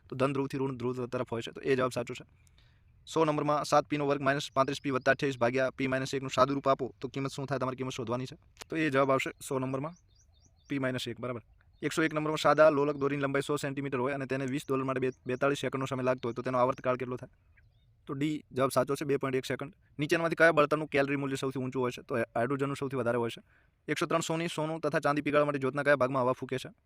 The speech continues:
તો સૌથી બહારના ભાગમાં બરાબર, સી જવાબ સાચો છે એકસો ત્રણમાં. ત્યારબાદ એકસો ચારમાં આઈ વી એફનું પૂરું નામ in vitro fertilization, બી સાચો છે. એકસો પાંચ, એક ખાદ્ય પદાર્થમાં કોપર સલ્ફેટ તથા કોસ્ટિક સોડા ઉમેરતા તે કેવા રંગના દેખાય છે જેથી તે ખાદ્ય પદાર્થમાં પ્રોટીનની હાજરી નક્કી થાય?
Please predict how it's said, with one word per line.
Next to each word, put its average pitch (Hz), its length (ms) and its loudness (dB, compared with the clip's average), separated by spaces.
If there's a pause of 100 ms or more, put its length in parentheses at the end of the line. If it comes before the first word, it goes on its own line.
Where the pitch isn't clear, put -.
(420)
તો 151 60 -6
સૌથી 160 280 0
બહારના 156 320 6
ભાગમાં 120 300 2
બરાબર, 147 200 2
સી 160 180 -2
જવાબ 139 180 4
સાચો 135 260 -2
છે 143 120 -6 (380)
એકસો 135 160 -6
ત્રણમાં. 127 260 -6 (760)
ત્યારબાદ 156 240 6
એકસો 165 200 2
ચારમાં 165 300 6
આઈ 156 100 8
વી 160 80 2
એફનું 156 220 2
પૂરું 151 140 0
નામ 151 140 0
in 151 120 -2
vitro 151 240 0 (100)
fertilization, 143 540 0 (360)
બી 147 120 0
સાચો 143 240 0
છે. 147 220 -8
એકસો 156 160 -2
પાંચ, 151 180 6 (200)
એક 160 120 -2
ખાદ્ય 151 200 2
પદાર્થમાં 156 320 2
કોપર 151 260 4
સલ્ફેટ 151 320 0
તથા 151 160 0
કોસ્ટિક 143 300 -2
સોડા 147 160 4
ઉમેરતા 143 360 -2 (260)
તે 147 60 -8
કેવા 160 200 6
રંગના 156 200 6
દેખાય 143 260 4
છે 160 120 -2
જેથી 143 200 0
તે 143 100 0
ખાદ્ય 139 200 0
પદાર્થમાં 139 340 -2
પ્રોટીનની 135 340 -2
હાજરી 123 220 0
નક્કી 123 200 -6
થાય? 123 100 -10